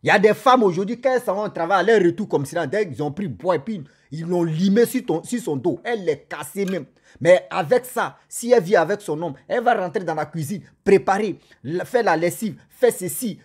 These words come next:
pour donner le repas. Et le monsieur, lui, il est assis devant sa télé, à commande, il est en train de manipuler. C'est-à-dire, il est en train de zapper. Il y a des femmes courageuses et il y a des femmes battantes. Ce n'est pas les femmes feignantes qui sont, elles sont toujours à la maison pour dire, hein,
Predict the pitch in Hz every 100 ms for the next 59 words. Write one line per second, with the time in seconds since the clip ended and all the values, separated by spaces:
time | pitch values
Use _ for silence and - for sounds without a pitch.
0 | _ - 180 151 190 233 226 160 190 202
1 | - 226 254 214 170 170 170 202 247 170
2 | 151 202 143 170 196 139 - 160 160 175
3 | 175 135 156 135 120 123 180 151 127 123
4 | 123 139 135 170 202 190 147 202 185 127
5 | 139 139 175 - _ _ _ _ _ _
6 | _ _ _ _ _ _ _ - 143 143
7 | - 185 190 - 131 127 139 147 113 -
8 | _ - 202 139 131 - 175 143 120 127
9 | 151 139 - 127 196 202 147 170 170 -
10 | 139 156 170 - _ _ _ - 147 175
11 | 202 233 214 233 233 220 185 151 139 143
12 | 156 147 139 143 196 - - 110 185